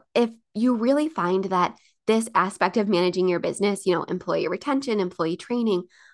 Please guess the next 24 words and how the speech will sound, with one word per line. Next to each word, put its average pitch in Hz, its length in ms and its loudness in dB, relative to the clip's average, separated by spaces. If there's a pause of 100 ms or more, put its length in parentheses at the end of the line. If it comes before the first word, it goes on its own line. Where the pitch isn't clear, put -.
hiring, 240 440 2
recruiting, 180 720 -2
all 202 160 2
that 220 160 -2
good 220 140 -6
stuff, 226 260 -2 (440)
this 240 160 0
is 302 140 -2
one 269 100 4
of 269 100 2
our 262 140 2
most 220 460 0
common 196 320 -2
topics 190 440 -4
that - 120 -4
we 190 80 -6
talk - 260 -8
about 226 320 2 (160)
in 190 260 2
Playmaker 170 600 -6
Society. 82 580 -8 (840)
So 208 500 2 (1000)
you, 226 320 0
if 233 180 2